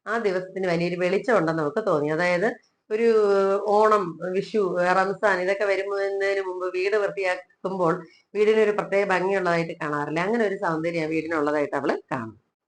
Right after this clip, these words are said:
അപ്പൊ ആ സൗന്ദര്യം എവിടെ നിന്ന് വന്നു എന്നുള്ളതെന്ന് പറഞ്ഞാൽ ഈ ചുറ്റുപാടുമുള്ള ആളുകളുടെ മനസ്സിന്റെ ഉന്മേഷമാണ് വീടിന്റെ സൗന്ദര്യമായിട്ടും പ്രഭാതത്തിന്റെ തെളിച്ചമായിട്ടും അവൾക്ക് തോന്നുന്നത്. ഇനി അവരുടെ ഏറ്റവും വലിയ സന്തോഷം എന്താണ്? ബ്രിട്ടീഷ് ഭരണാധികാരികളും,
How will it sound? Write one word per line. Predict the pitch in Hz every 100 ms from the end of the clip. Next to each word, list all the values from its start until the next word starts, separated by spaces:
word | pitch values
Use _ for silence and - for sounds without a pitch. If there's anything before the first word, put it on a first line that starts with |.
| _ 208
അപ്പൊ | 247
ആ | 226 254 320 254 220 220
സൗന്ദര്യം | 220 220 240 254
എവിടെ | 233 214
നിന്ന് | 233 233
വന്നു | 214 214
എന്നുള്ളതെന്ന് | 208 208 202 202 202 202
പറഞ്ഞാൽ | 190 214 226 190
ഈ | 185
ചുറ്റുപാടുമുള്ള | 190 220 226 233 226 233 233
ആളുകളുടെ | 185 190 196 196
മനസ്സിന്റെ | 180 170 180 226 214 208
ഉന്മേഷമാണ് | 180 190 226 247 262 180 143 202 359 _ _ -
വീടിന്റെ | 175 185 190 196
സൗന്ദര്യമായിട്ടും | 180 156 156 175 175 160 151 202 202
പ്രഭാതത്തിന്റെ | 165 170 170 170 180 180
തെളിച്ചമായിട്ടും | 175 170 180 214 147 139 147
അവൾക്ക് | 135 139 381 -
തോന്നുന്നത്. | 143 120 104 104 226 _ _ _ _ _ _ _ _ _ -
ഇനി | 247
അവരുടെ | 311 311 - 226 233 240
ഏറ്റവും | 233 262 220 214 262 247
വലിയ | 226
സന്തോഷം | 226 196 190 196 202
എന്താണ്? | 190 180 175 180 - _ -
ബ്രിട്ടീഷ് | 196 254 269
ഭരണാധികാരികളും, | 226 190 196 196 196 185 180 196 277